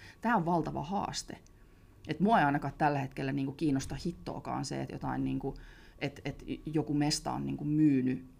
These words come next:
farkkuja niinku aivan järjettömän määrän tai on jostain, jossain niinku myyntitilastojen ykkösenä, jos se oikeasti se homma ei ole niinku semmoisella pohjalla, että sillä on niinku tulevaisuutta. Eihän millään, missään niinku startup-yrittäjyydessäkään, niinku kun aikaisemmin kaikki noi,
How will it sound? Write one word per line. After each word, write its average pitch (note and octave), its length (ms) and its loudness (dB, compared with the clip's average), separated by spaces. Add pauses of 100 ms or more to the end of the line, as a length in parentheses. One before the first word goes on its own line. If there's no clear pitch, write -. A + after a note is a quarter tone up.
(100)
farkkuja C#3 560 0
niinku C3+ 400 -4
aivan C3+ 380 -2
järjettömän C#3 680 0
määrän C3+ 420 2
tai C3+ 200 -4
on C#3+ 100 0
jostain, C3+ 460 -4
jossain C3+ 320 -2
niinku C#3 160 0
myyntitilastojen C#3 960 0
ykkösenä, B2+ 600 -4 (420)
jos C3 200 -4
se C3+ 100 0
oikeasti C3 420 -4
se - 140 -6
homma C3+ 380 0
ei C3 60 -6
ole B2+ 60 -6
niinku C3+ 240 -2
semmoisella C3 440 -2
pohjalla, C3 420 -4
että - 120 -8
sillä C3+ 160 -4
on C#3 100 -2
niinku C#3 160 -4
tulevaisuutta. - 920 -6 (540)
Eihän D#3+ 180 0
millään, C#3+ 440 4
missään C3+ 420 -2
niinku C3 260 -2
startup-yrittäjyydessäkään, C3+ 1160 -4
niinku C#3+ 200 -2
kun E3+ 100 -2
aikaisemmin D#3 400 2
kaikki C3+ 280 -2
noi, C#3 220 -2